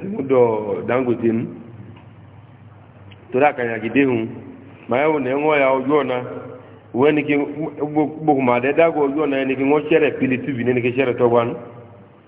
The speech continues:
Ṣé ní kúmọ̀ yẹn ní ní mẹ́rin ló tẹ́ tá a kò kẹ́ yìí ní, ní, ní ilẹ̀ mọ́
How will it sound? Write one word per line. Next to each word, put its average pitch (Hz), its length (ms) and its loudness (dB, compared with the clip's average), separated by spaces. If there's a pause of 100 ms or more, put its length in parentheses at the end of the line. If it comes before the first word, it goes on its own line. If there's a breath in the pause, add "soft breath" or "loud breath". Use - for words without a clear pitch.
(120)
Ṣé 139 100 0
ní 147 80 4
kúmọ̀ 143 260 2
yẹn 131 120 -2
ní 156 80 -2
ní 156 120 -4
mẹ́rin 131 300 0
ló 127 60 -6
tẹ́ 123 160 0
tá 131 100 2
a 123 60 0
kò 117 60 -4 (100)
kẹ́ 120 80 2
yìí 117 180 2
ní, 120 140 2
ní, 120 500 4
ní 123 180 2
ilẹ̀ 147 240 6 (260)
mọ́ 117 140 -2